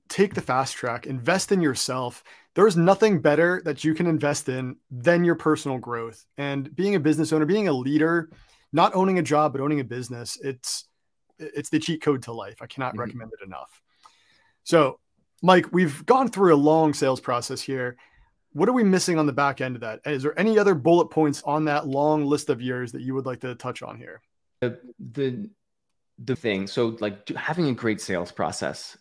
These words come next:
Speaker 2: is great, but as long as it all relies on you, steps are gonna get missed. You're gonna get busy.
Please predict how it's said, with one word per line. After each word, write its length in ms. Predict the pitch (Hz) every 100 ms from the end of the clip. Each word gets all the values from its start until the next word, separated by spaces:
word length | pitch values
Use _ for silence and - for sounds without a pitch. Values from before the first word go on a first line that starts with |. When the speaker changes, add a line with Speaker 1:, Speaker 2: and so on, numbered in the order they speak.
| -
Speaker 2:
is 160 | 95
great, 460 | 95 98 76 76 - _ _ _ -
but 120 | 104
as 180 | 123 120
long 460 | 113 107 110 135
as 100 | 131
it 200 | 120 - 85
all 220 | 98 113
relies 420 | 127 120 117 117
on 160 | 104 95
you, 640 | 95 143 151 92 92 113 _ _ _
steps 460 | - - - 92 120
are 60 |
gonna 180 | 117 127
get 160 | 143 110
missed. 480 | 104 101 101 - _ - _
You're 120 | - 87
gonna 180 | 92
get 240 | 110 123 117
busy. 520 | 104 98 98 98